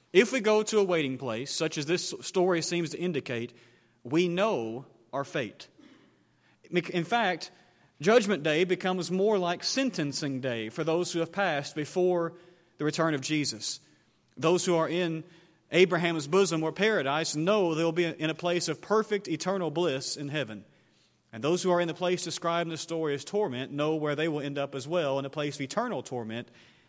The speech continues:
in hell. But this morning I want us to think about the rich man in Luke chapter sixteen, the one who ended up in torment. And from this story, we're gonna think about what it would be like to be unprepared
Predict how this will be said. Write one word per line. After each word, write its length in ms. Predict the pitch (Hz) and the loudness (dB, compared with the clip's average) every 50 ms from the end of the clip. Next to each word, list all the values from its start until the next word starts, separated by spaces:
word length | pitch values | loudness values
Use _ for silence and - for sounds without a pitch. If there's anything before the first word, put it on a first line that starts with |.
| _ _ _ _ _ - | _ _ _ _ _ -4
in 140 | 139 139 | -2 -2
hell. 420 | 135 117 147 139 123 113 107 101 - - _ _ _ _ _ _ _ _ _ _ - - | -2 -2 -2 -2 -2 -4 -6 -8 -12 -18 _ _ _ _ _ _ _ _ _ _ -10 -8
But 100 | - 165 | -4 -4
this 200 | 180 - - 214 | -2 -2 0 2
morning 320 | 247 277 277 269 240 208 | 2 2 2 2 2 2
I 100 | 196 202 | 2 2
want 220 | 208 214 214 185 | 2 0 -2 -2
us 40 | - | -2
to 60 | 190 | -6
think 240 | - - 190 180 151 | -6 -4 -4 -4 -4
about 320 | 151 135 139 139 147 - 151 | -2 -2 -2 -2 -2 -2 -4
the 80 | 147 | -2
rich 300 | 143 175 - 185 - - | 0 0 0 0 -2 -6
man 340 | 127 110 104 104 107 117 120 - _ _ _ _ _ _ _ _ _ _ _ - | -8 -8 -8 -10 -12 -12 -14 -18 _ _ _ _ _ _ _ _ _ _ _ -6
in 120 | 147 151 | -2 -2
Luke 140 | 156 165 160 | -2 -2 -2
chapter 280 | - 165 151 147 147 139 | -2 -4 -4 -4 -4 -6
sixteen, 640 | - - 156 - - - - 143 131 117 113 110 - - _ _ _ _ _ _ _ _ | -6 -6 -6 -8 -8 -6 -4 -4 -4 -4 -6 -10 -16 -20 _ _ _ _ _ _ _ _
the 80 | 170 180 | 0 2
one 160 | 208 247 233 | 4 4 4
who 140 | 240 226 208 | 4 4 4
ended 200 | 233 247 214 208 | 2 2 4 4
up 160 | 214 202 202 | 4 4 4
in 140 | 185 175 - | 0 -2 -2
torment. 500 | - 180 175 151 135 123 113 113 - - _ _ _ _ _ _ _ _ _ _ - | -2 -2 0 0 -2 -2 -6 -8 -12 -20 _ _ _ _ _ _ _ _ _ _ -6
And 100 | 226 220 | -2 2
from 160 | 294 311 339 | 4 4 4
this 140 | 311 269 - | 4 2 0
story, 420 | - - 262 285 269 208 175 180 | 0 0 -2 0 2 2 2 2
we're 100 | 190 214 | 2 0
gonna 140 | 233 226 220 | -2 -4 -4
think 240 | - - 277 262 233 | -4 -4 -4 -2 0
about 260 | 202 196 208 196 147 | 2 2 2 2 4
what 140 | 185 233 269 | 2 2 2
it 40 | 277 | 2
would 100 | 233 202 | 0 0
be 140 | 233 226 | 0 0
like 360 | 208 202 220 226 202 185 180 - | 2 2 2 2 2 0 -2 -4
to 60 | 180 | -4
be 160 | 180 202 202 | -2 -2 0
unprepared 960 | 196 214 240 247 233 - - 202 202 - 226 240 226 185 147 143 147 170 165 | 0 0 0 0 -2 0 -2 -2 0 2 2 2 4 4 2 2 0 -2 -6